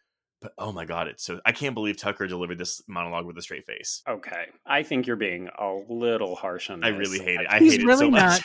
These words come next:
Speaker 3: saying anything. <laughs> He's like, it's like
Speaker 2: No,
Speaker 3: word
Speaker 2: because he's just
Speaker 3: salad.
Speaker 2: trying to distract them. He's literally just buying her time by martyring himself.
Speaker 1: Her name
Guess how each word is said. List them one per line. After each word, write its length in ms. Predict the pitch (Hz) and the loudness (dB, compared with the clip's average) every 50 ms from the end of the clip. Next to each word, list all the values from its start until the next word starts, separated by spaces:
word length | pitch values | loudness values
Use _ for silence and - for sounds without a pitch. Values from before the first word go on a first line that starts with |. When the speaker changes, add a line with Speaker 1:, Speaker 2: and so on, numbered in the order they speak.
| - - | -2 0
Speaker 3:
saying 360 | - 190 180 202 262 285 208 139 | 4 6 6 8 6 6 4 2
anything. 640 | 127 123 120 - - - 147 127 117 120 135 139 | 0 -2 -4 -6 -6 -6 -6 -4 -4 -6 -8 -8
<laughs> 300 | - 208 214 - - - | -8 -10 -8 -4 -4 0
He's 240 | - 196 220 233 220 - | 2 2 2 2 2 -2
like, 160 | 247 226 - 220 | -4 -6 -2 -2
it's 160 | 208 202 - | -4 -2 0
like 240 | 220 214 208 196 196 | 2 2 4 4 4
Speaker 2:
No, 40 | 220 | 4
Speaker 3:
word 240 | 196 214 247 247 208 | 6 4 4 4 0
Speaker 2:
because 60 | - - | 0 2
he's 140 | 180 147 | 2 2
just 180 | 127 113 113 110 | 2 2 0 -2
Speaker 3:
salad. 80 | 135 214 | 0 0
Speaker 2:
trying 220 | 214 220 226 226 | 0 0 0 -2
to 100 | - 214 214 | -4 -6 -10
distract 480 | - 190 - - - 202 226 262 - - | -6 -6 -4 -2 0 0 -2 -2 -2 -2
them. 240 | 120 98 92 95 101 | -2 -2 -2 -4 -2
He's 220 | 143 156 147 143 | 0 0 0 0
literally 540 | 139 135 131 143 143 156 156 147 135 127 117 | -2 0 2 2 2 2 2 0 0 -2 -4
just 240 | 127 131 107 104 95 | -4 -6 -6 -2 0
buying 320 | 110 104 104 110 107 107 | 2 2 2 2 -2 -4
her 180 | 98 107 101 92 | -6 -6 -8 -8
time 680 | - - 120 123 113 98 95 90 87 90 92 92 90 - | -8 -6 -4 -2 -2 -2 -2 -4 -6 -8 -8 -10 -10 -10
by 280 | - 117 95 - 95 98 | -12 -6 -4 -4 -4 -4
martyring 580 | 95 95 95 95 98 92 92 87 87 87 85 - | -4 -4 -4 -4 -4 -4 -6 -10 -10 -12 -12 -14
himself. 520 | 95 87 85 - - - - - - - | -14 -14 -12 -10 -10 -10 -10 -12 -8 0
Speaker 1:
Her 200 | 123 131 143 147 | 2 4 4 4
name 580 | 147 135 139 147 156 160 170 175 180 185 175 | 4 4 4 6 6 6 6 4 4 2 0